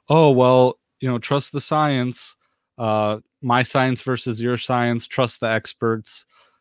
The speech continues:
Um, I, I don't think this is anything new to twenty twenty, but it really came out in twenty twenty.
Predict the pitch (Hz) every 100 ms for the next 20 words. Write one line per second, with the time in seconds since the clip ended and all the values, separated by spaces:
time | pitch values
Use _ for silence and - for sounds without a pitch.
0 | _ _ 110 101 95 95 - _ _ -
1 | 135 135 135 156 143 165 131 135 127 127
2 | 127 123 127 110 110 127 135 - 139 135
3 | - 139 139 131 117 110 104 113 123 113
4 | 101 - 107 98 90 80 - _ 107 98
5 | 101 90 90 95 82 80